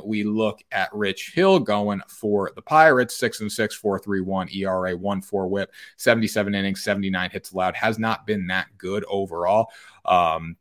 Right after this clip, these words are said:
for an old guy, he has been, I, I'll say that, but just really hasn't delivered consistently enough for me to bet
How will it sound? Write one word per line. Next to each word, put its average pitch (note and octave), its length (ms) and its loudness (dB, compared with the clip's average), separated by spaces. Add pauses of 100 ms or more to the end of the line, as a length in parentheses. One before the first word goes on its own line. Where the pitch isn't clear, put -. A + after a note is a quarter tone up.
for B2 160 2
an G#2+ 80 4
old C3+ 200 8
guy, F2+ 180 4
he E2+ 80 -4
has F2+ 260 -2
been, F#2 160 -6
I, F2+ 120 -4
I'll E2 180 -6
say F2 240 -6
that, F#2+ 260 0
but F2+ 120 -8
just F#2 180 -12
really G2+ 240 -2
hasn't F2+ 360 -2 (280)
delivered F#2+ 400 0
consistently F#2 600 -6
enough F#2 200 -4
for F2+ 100 -10
me F2 140 -6
to E2 60 -12
bet F2 220 -4